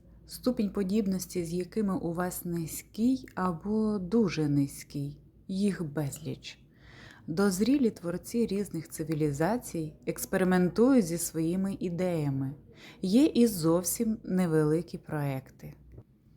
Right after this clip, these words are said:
Ви назвали б химерними те, що там побачили.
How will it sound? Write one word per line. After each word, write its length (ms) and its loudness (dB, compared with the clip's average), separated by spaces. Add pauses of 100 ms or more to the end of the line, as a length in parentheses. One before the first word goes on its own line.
(200)
Ви 200 -2
назвали 580 2
б 80 -6
химерними 760 2
те, 400 -4 (100)
що 320 -6
там 300 -4
побачили. 760 -4